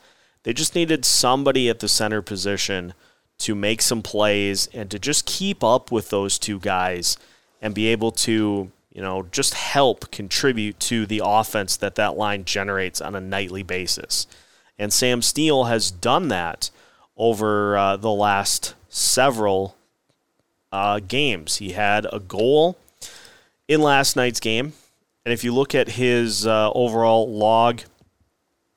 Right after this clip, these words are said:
for the last few, he is, uh, he's bumped his ga-, his time on ice up to roughly around sixteen and a half minutes per game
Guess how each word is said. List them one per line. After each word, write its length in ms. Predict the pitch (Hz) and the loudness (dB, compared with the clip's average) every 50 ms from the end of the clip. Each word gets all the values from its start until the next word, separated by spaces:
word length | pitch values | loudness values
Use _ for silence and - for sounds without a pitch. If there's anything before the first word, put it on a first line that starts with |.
| _ _ _ | _ _ _
for 120 | _ - 104 | _ -6 -2
the 60 | 101 | 0
last 360 | 101 107 110 110 107 - - | 2 4 4 4 4 2 -2
few, 460 | - - 156 190 165 117 95 95 113 - _ _ _ _ _ _ _ - - - - - - - | -2 -2 0 2 2 2 2 -2 -4 -8 _ _ _ _ _ _ _ -20 -20 -20 -20 -20 -20 -10
he 320 | - - 147 147 151 151 | -4 0 2 4 6 6
is, 360 | 151 151 151 143 131 123 - | 6 6 4 2 0 0 2
uh, 260 | 139 135 135 131 127 123 | 4 4 6 6 4 4
he's 260 | 123 123 131 135 113 | 2 0 -2 -4 -2
bumped 320 | 98 127 127 170 196 - | 0 2 2 2 2 0
his 160 | 240 226 185 | -4 -4 -4
ga-, 200 | 160 143 139 - - | -4 -4 -6 -4 -2
his 500 | 135 131 131 131 127 113 104 101 - - - - | 0 2 4 4 4 2 0 -2 -2 -4 -4 -4
time 320 | - - 143 147 156 160 | -4 0 0 2 2 2
on 100 | 147 127 | 2 2
ice 460 | 117 107 101 90 87 - - - - - - _ _ _ _ _ _ _ _ _ _ - | 2 0 -2 -2 -2 -2 -2 -2 -4 -6 -10 _ _ _ _ _ _ _ _ _ _ -2
up 220 | 123 143 - - | -2 -2 -2 0
to 260 | - - 151 139 131 | -2 0 2 2 2
roughly 520 | 120 110 113 120 131 143 - - 165 143 139 | 2 2 4 4 4 4 2 0 0 2 2
around 280 | 131 123 120 120 117 | 4 4 2 2 2
sixteen 480 | - - 131 127 - - - 131 131 131 | 2 0 0 0 0 -2 -2 -2 0 0
and 140 | 123 120 113 | 0 0 0
a 20 | |
half 240 | 110 110 110 107 107 | 2 2 2 2 0
minutes 300 | 110 110 113 113 107 - | -4 -4 -4 -2 -4 -4
per 160 | - - 110 | -4 -4 -4
game 420 | 101 107 107 104 92 82 82 90 | -4 -2 -2 -2 -4 -6 -8 -14